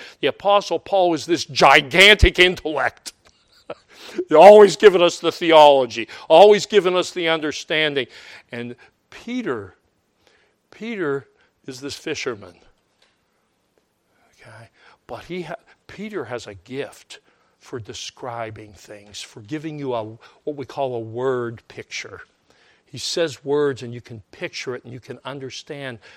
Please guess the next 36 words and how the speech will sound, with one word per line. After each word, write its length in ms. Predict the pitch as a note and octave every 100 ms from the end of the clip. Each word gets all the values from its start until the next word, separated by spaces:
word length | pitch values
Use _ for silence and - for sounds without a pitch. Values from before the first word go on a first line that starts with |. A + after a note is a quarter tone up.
| _
because 400 | C3+ - C3+ A#2
of 60 | A2+
the 100 | G#2+
picture. 560 | - C#3+ - - - - - - D3
Well, 160 | C#3+
Peter 720 | - - C4 C#4 F#3+ C3+ F#3 - _ - -
says 380 | - F#3+ D3 D#3+
the 140 | D#3
same 360 | - G#3 F#3 C#3+
thing 540 | - A3+ A#3 E3 E3+
that 180 | D#3 -
Paul 540 | - G3+ A3+ G#3+ E3+ - - -
said 520 | - - D3 D#3 C#3+
theologically 1400 | - G3+ E3 D3 F3+ A#3+ B3 C#3+ A#2 A#2 G#2 B2+ F#3+ - _ _ D3+
in 100 | A#2+
First 300 | E3+ D#3+ -
Corinthians 440 | D#3 C#3+ C#3 B2
chapter 440 | - D3+ C#3+ C#3
two 320 | A#2 E3 F#3 C#3+
and 120 | A#2
hints 320 | A#2 D3+ -
at 200 | C3+ A#2+
it 160 | A#2+ B2
in 140 | A2
our 120 | G#2+
verses 420 | G#2 C3 - A2+
here 200 | - C3+
today, 320 | A2+ G#2+ E3 C#3+
'cause 160 | - - - -
he's 160 | - D3
only 200 | E3+ D3
hinting 460 | A#2+ B3 G3 D#3+ C#3
at 160 | C3+
it 140 | B2+ -
here 180 | A#3
because 300 | D#3 D3 C#3+